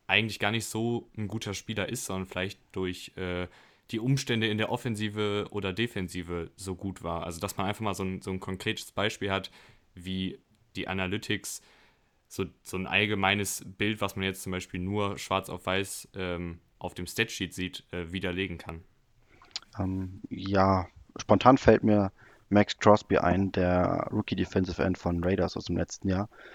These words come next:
Speaker 2: Ähm, hat er in der öffentlichen Wahrnehmung so echt viel Lob bekommen für seine Rookie-Saison. Ähm, und wenn man sich dann aber mal genauer mit seinen Daten beschäftigt hat, ist einem aufgefallen, dass er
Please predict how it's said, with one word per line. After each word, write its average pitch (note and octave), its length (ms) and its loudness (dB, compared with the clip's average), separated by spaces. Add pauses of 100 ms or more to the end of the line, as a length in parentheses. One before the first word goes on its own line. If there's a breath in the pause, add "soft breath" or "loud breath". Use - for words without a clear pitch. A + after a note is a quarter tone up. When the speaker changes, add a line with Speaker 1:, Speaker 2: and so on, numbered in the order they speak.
(340 loud breath)
Speaker 2:
Ähm, F2+ 380 0
hat F#2 200 0
er G#2 60 6
in G2 60 6
der F#2 80 8
öffentlichen F#2 480 4
Wahrnehmung G#2 540 8
so G2 460 4 (1080)
echt - 340 -4
viel G#2+ 240 2
Lob G#2+ 240 6
bekommen A2+ 320 6
für G2+ 80 4
seine G2 180 6
Rookie-Saison. A#2 800 6 (880 loud breath)
Ähm, F#2 380 2 (640)
und G2+ 100 2
wenn G2+ 80 8
man G#2 120 8
sich - 100 -2
dann G2+ 120 2
aber G2 560 6 (640)
mal F#2 320 4
genauer F#2+ 440 10
mit G2 260 6
seinen F#2+ 460 4
Daten F#2+ 340 2
beschäftigt F2+ 520 -2
hat, G#2 140 6
ist - 140 -2
einem F#2 140 2
aufgefallen, G2+ 680 2 (500 soft breath)
dass - 220 -2
er F#2+ 400 4